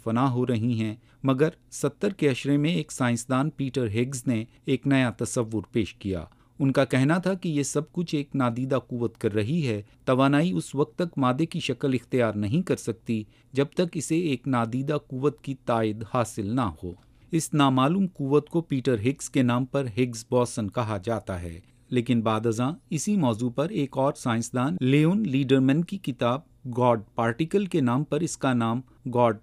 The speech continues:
پارٹیکل یا خدائی صفات کا ذرہ پڑ گیا۔ گاڈ پارٹیکل اس کائنات کی سب سے چھوٹی اکائی ہے،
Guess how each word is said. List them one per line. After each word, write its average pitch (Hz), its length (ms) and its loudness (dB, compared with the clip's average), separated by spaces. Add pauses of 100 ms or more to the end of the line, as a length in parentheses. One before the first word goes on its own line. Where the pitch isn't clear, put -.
پارٹیکل 135 580 -2
یا 156 100 -2
خدائی 139 420 2
صفات 120 500 -2
کا 120 120 -4
ذرہ 110 440 -2 (100)
پڑ 117 220 -2
گیا۔ 85 160 -4 (400)
گاڈ 143 240 4
پارٹیکل 135 480 0
اس 180 140 -6
کائنات 127 460 0
کی 139 100 -4
سب 139 240 -4
سے 123 140 -2
چھوٹی 120 400 -4 (100)
اکائی 95 420 2
ہے، 90 200 -4